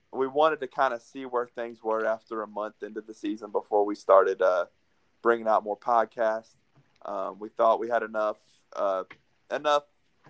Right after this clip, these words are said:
of an idea, enough of a sample size to bring you guys some content tonight. We will bring you guys more content soon. Uh, thank you guys for those that are gonna tune into the show,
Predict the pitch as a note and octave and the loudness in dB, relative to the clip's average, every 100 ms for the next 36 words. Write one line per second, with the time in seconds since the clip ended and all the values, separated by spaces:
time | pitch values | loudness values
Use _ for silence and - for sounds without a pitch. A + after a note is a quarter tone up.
0 | A#2 B2 A#2 - _ - - _ _ A2+ | -2 -2 -2 -12 _ -20 -20 _ _ -6
1 | A2+ G#2+ - G#2 A2+ - A2 G#2+ G2+ A2+ | -6 -8 -6 -4 -4 -6 -10 -6 -6 -6
2 | A2+ A#2 B2+ A#2 A2+ A#2 A2 A2+ A2 G2 | -6 -6 -6 -10 -12 -12 -12 -2 0 0
3 | G#2 - G2+ F2+ _ _ _ - - C#3 | -2 -6 -6 -6 _ _ _ -20 -2 -2
4 | C3+ A#2+ A2+ A2+ A#2+ A2 A#2 A2 - G#2 | 0 4 4 4 -4 -2 0 0 -6 -12
5 | - G#2 A#2 A#2+ _ _ _ _ B2 D3 | -8 -4 -4 -4 _ _ _ _ 0 0
6 | C#3+ C3 C3 A#2+ B2 A2+ A2+ A2+ D#3 C#3+ | 0 -4 -10 -2 4 4 2 -2 -4 -4
7 | - C3 A#2 - A#2+ G#2+ - - C#3 C#3+ | 0 -2 -2 -6 -10 -10 -18 -8 -6 -6
8 | D#3 - _ _ _ - G#2 G#2+ G#2+ - | -8 -16 _ _ _ -6 0 0 0 -2
9 | D3 C#3+ C3+ B2+ B2 B2+ B2 A#2+ A#2 A2+ | -4 -4 2 4 4 0 -4 -4 -4 -6
10 | A2+ A2 A#2+ A2 G#2+ G#2 - A2 G#2+ G#2 | -8 -12 -12 -12 -12 -14 0 4 6 4